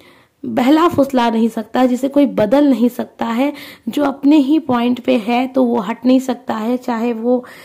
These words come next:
चाहे कितना भी करीबी कोई इंसान उसके क्यों ना हो, चाहे कितना ही हितैषी इंसान क्यों ना उससे कह दे कि ये काम मत करो, मत, मत करो, मत करो, आप नहीं बदलेंगे। तो एक बहुत ही मजबूत, एक बहुत ही कठोर पर्सनालिटी ये इंसान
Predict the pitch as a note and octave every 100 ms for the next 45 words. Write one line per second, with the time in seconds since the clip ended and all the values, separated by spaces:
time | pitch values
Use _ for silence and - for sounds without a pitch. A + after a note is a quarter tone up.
0 | - - C#4 A#3+ C#4+ C#4+ C4+ C#4 C#4+ C#4+
1 | C#4+ A#3 A#3 B3 B3 A3+ G#3+ A3 A3+ G#3+
2 | - A3+ A3+ G#3+ A3 A3+ A#3 B3 A#3 A#3+
3 | B3 C4 A#3 B3 B3 A#3+ A#3 C4 B3 A#3+
4 | A#3 A#3 A#3 A3+ A3+ G#3 A3+ - G#3+ G#3+
5 | A3+ A3+ G#3+ - A3 G#3+ G#3+ - A3 A3
6 | A3 G#3+ G#3 - A#3 - - A3+ A3 G#3
7 | F#3+ - C#4 F4+ - - - _ - C4+
8 | C#4+ C#4+ C4+ B3+ D4+ B3+ G3+ G3+ F#3+ F3+
9 | F3+ F3+ - - - D#4 E4 A#3+ C#4 F4+
10 | F4+ F4+ C#4 B3+ A#3 A#3+ C#4+ D4+ C#4+ A3
11 | A#3+ C#4 C#4 C#4+ - A#3 A3+ C#4+ D4 B3
12 | A3+ - A3 G#3 G3+ C4+ B3 A3+ G#3+ -
13 | A#3 C#4